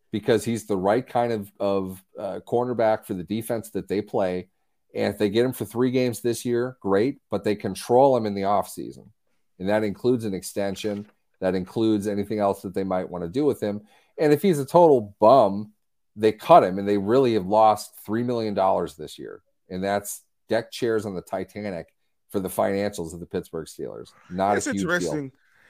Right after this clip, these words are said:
Speaker 2: It's interesting that you say that, because if he pans out and they retain him, maybe that takes corner off in the first round and edges off.
Speaker 1: Maybe. Which
Speaker 2: You know,
Speaker 1: corner
Speaker 2: maybe.
Speaker 1: not, also not a position that they want, that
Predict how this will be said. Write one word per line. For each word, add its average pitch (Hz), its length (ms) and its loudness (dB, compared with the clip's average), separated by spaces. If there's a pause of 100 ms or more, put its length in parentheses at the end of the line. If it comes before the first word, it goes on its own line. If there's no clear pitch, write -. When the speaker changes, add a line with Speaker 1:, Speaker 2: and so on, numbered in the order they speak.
(160)
Speaker 2:
It's 277 120 -6
interesting 175 440 2
that 127 180 2
you 110 60 -4
say 127 280 2
that, 85 300 0
because 95 300 -4
if 92 100 -6
he 175 120 -6
pans 101 460 -2
out 90 280 0
and 82 100 -10
they 87 100 -6
retain 78 480 -8
him, 73 160 -10
maybe 87 260 -6
that 78 280 -6
takes - 280 -8
corner 76 480 -6
off 65 320 -10 (380)
in - 100 -20
the 76 80 -10
first 78 360 -4
round 78 300 -6
and 95 260 -4
edges 80 500 -10
off. 131 180 -4
Speaker 1:
Maybe. 117 440 2 (340)
Which 107 260 -2
Speaker 2:
You 92 120 -6
know, 90 80 -2
Speaker 1:
corner 131 260 4
Speaker 2:
maybe. 107 140 0
Speaker 1:
not, 110 220 4
also 123 420 2
not 98 220 -2
a 95 40 -4
position 90 520 -10
that 87 120 -8
they 87 140 -4
want, 87 260 -8 (180)
that 98 180 -8